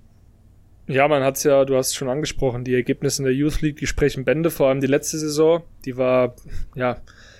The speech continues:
ganz schwach. Da ging's dann auch oft nur, und das hab ich halt häufig gehört, um das Thema Ergebnisse. So, wir müssen jetzt Ergebnisse liefern, wir müssen schauen, dass wir, ähm,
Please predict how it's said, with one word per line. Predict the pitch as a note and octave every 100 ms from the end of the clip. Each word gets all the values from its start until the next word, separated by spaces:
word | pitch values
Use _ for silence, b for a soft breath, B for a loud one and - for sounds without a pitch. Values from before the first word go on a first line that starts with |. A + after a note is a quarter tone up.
| b -
ganz | C3+ D#3 -
schwach. | D3 D#3+ - - - - _ - -
Da | C3+
ging's | C#3 D3+
dann | D3
auch | C#3+ B2
oft | C#3+ -
nur, | D#3+ D#3 E3 D#3
und |
das | C#3+ -
hab | C3+
ich | C3
halt | D3 C#3 -
häufig | D3+ D3+ D3
gehört, | C#3+ C#3+ D#3+ D#3 B B B B B - - - - - - -
um | D3+ C#3+
das | C#3 -
Thema | D#3 D3+
Ergebnisse. | C#3 C#3 C#3+ C3+ A#2+ A2+ G#2 - -
So, | - B2
wir | A#2+
müssen | C3 C3
jetzt | A#2+
Ergebnisse | B2 C#3 E3+ D#3+ E3+
liefern, | E3+ E3+ E3+ E3+ E3 D#3
wir | C#3 C3+ C3+
müssen | C3+ C#3 - C#3+ C#3 C3+
schauen, | - C3+ C#3
dass | C3+ -
wir, | C#3 C3+ C3+ B B B B B -
ähm, | D3 B2+ B2+ - -